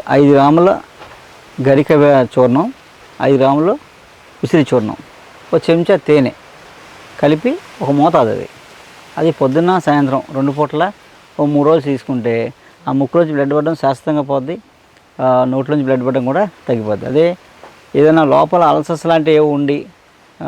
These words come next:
అయితే లివర్ ప్రాబ్లం ఏదో ఉండి బ్లడ్ వామిటింగ్ అవుతుంది అనుకోండి, ఒక ట్వంటీ డేస్ రోజు ఈ చూర్ణాన్ని తేనెతో సేవిస్తే ఆ లోపల ఉండే అల్సర్స్ కానీ లివర్ ప్రాబ్లమ్స్ కానీ అన్నీ తగ్గిపోతాయి అన్నమాట.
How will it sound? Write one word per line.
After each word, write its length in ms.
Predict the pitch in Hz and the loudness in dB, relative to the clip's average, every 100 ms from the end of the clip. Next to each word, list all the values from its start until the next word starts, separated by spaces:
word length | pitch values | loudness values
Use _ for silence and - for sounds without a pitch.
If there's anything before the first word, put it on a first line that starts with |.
| 143 | -8
అయితే 180 | 139 139 | -6 -4
లివర్ 260 | 131 139 143 | -4 -4 0
ప్రాబ్లం 500 | 143 143 139 139 135 | 0 0 -2 -2 -2
ఏదో 140 | 135 | -2
ఉండి 240 | 135 135 131 | -2 -4 -4
బ్లడ్ 260 | 120 131 | -4 -4
వామిటింగ్ 280 | 147 139 131 | -4 -4 -4
అవుతుంది 220 | 127 123 | -4 -4
అనుకోండి, 360 | 120 113 104 113 - _ - - - | -6 -6 -10 -12 -16 _ -20 -20 -6
ఒక 140 | 147 156 | -2 -2
ట్వంటీ 360 | 135 160 175 | 0 -2 0
డేస్ 260 | 180 180 160 | 0 0 -2
రోజు 580 | 143 151 175 170 165 127 - 440 427 - _ _ _ _ _ 151 | 0 2 2 0 -2 -2 -10 -12 -12 -14 _ _ _ _ _ -4
ఈ 100 | 147 147 | -2 0
చూర్ణాన్ని 380 | 151 160 156 135 | 0 2 0 -2
తేనెతో 380 | 139 147 151 | -2 0 -2
సేవిస్తే 480 | 127 131 135 - 135 131 127 440 - - - | -2 -4 -4 -4 -4 -4 -4 -10 -14 -20 -8
ఆ 80 | 143 | -4
లోపల 360 | 139 147 170 185 | 0 0 0 -4
ఉండే 220 | 180 175 | -2 0
అల్సర్స్ 380 | 151 139 165 143 | 0 -2 -8 -8
కానీ 280 | 151 143 143 | -6 -6 -6
లివర్ 240 | 127 143 139 | -4 -4 -4
ప్రాబ్లమ్స్ 260 | 143 123 | -4 -4
కానీ 160 | 131 131 | -6 -6
అన్నీ 200 | 143 147 - | -6 -6 -8
తగ్గిపోతాయి 380 | 120 110 117 120 | -12 -8 -10 -10
అన్నమాట. 200 | 113 | -16